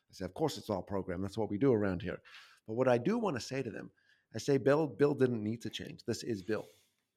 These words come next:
This is the same Bill for the last thirty years. You've just been interacting with one of Bill's ego states because that's how you speak to him. But if you were to speak to him differently, you would have seen the different aspects of his personality. And if we promoted that, we would have seen more of that behavior coming from Bill."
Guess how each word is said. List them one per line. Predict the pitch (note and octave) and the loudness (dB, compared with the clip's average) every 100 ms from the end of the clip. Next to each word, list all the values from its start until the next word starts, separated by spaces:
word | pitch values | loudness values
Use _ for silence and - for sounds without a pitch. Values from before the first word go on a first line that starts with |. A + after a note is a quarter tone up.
| _ - | _ -10
This | A#2 | -8
is | C3+ A#2+ | -6 -8
the | |
same | A2+ C3 C3 C3+ | -4 -2 0 2
Bill | B2 A#2 | 2 2
for | - | 0
the | A2 | -4
last | G#2 G2+ F#2+ - | -2 -2 -4 -4
thirty | G#2 G2 | -4 -2
years. | F#2 F#2+ - - - _ _ _ _ | -2 -4 -6 -10 -20 _ _ _ _
You've | A#2 A#2 | -2 0
just | C#3 - | -2 0
been | A2+ | -2
interacting | G#2+ G#2+ G#2+ G#2 - G#2+ | -2 -4 -2 -2 -2 -6
with | G2+ G2 | -6 -4
one | G2+ G#2 | -2 0
of | G2+ F#2+ | -2 0
Bill's | G2 F#2+ F#2+ | 0 0 -4
ego | G#2 G2 F#2 | -6 -2 -2
states | - F2+ F2 | -2 -6 -6
because | F#2 F#2 | -10 -8
that's | F2 F#2+ | -6 -6
how | - | -6
you | F#2 | -10
speak | F2 - E2+ | -10 -12 -14
to | C2+ | -14
him. | E2 - _ _ _ _ | -16 -18 _ _ _ _
But | G#2 | -8
if | F#2+ | -4
you | A2 | -2
were | A2 | -2
to | - | -4
speak | - - C#3 | -6 -4 -4
to | B2+ | -4
him | A2+ G#2 | -4 0
differently, | A2+ A2 G#2 G2+ | 0 0 -4 -4
you | G2+ F#2+ | -6 -4
would | G2 | -6
have | |
seen | - - G#2+ | -6 -6 -4
the | G2+ | -4
different | F#2 F#2 F#2 F2+ | -4 -6 -6 -8
aspects | - - - | -8 -14 -12
of | |
his | F2+ | -12
personality. | - F2+ - F#2 F2+ - - _ _ _ | -10 -12 -8 -10 -10 -14 -18 _ _ _
And | A2 | -8
if | G#2+ | -6
we | G#2+ | -6
promoted | G2+ G#2 B2 F#3+ D3+ | -6 0 4 6 4
that, | G#2+ G#2 - | 2 2 0
we | A2 | -4
would | G#2+ | -4
have | G2 | -4
seen | A#2 G#2+ | -6 -4
more | G#2+ F#2+ | -2 0
of | |
that | G2 F2+ | -2 -2
behavior | F#2 G2 G#2+ F#2 | -6 -6 -6 -6
coming | F2+ F2 | -10 -12
from | E2 D#2+ | -12 -16
Bill." | - | -16